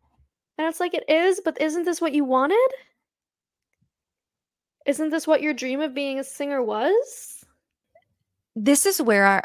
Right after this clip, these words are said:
Speaker 2: <laughs> and, and you really s-, looped it in super well. Like, this is where with the Madonna situation, I'm super confused. So for people who might not have seen this, Madonna is currently being sued, um, by two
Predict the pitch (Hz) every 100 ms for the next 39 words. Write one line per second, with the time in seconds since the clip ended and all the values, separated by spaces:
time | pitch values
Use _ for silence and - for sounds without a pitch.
0 | - 214 - - 233 - 220 220 214 208
1 | 226 208 185 202 214 202 185 - - -
2 | 196 196 190 196 170 170 - - - 185
3 | 190 190 - - 208 240 233 208 - 170
4 | 190 202 277 254 214 202 202 196 180 165
5 | 180 202 185 190 180 175 - 175 165 175
6 | - - - - _ _ - - _ _
7 | - - 220 196 190 - 202 214 202 226
8 | 247 240 240 202 196 190 185 175 180 180
9 | 175 - 160 - - 220 - - - -
10 | _ 196 208 190 185 190 196 196 190 180
11 | - 196 175 180 185 185 180 180 175 175
12 | 233 240 - 151 170 240 - - 185 180
13 | 185 180 180 175 - - 196 190 190 208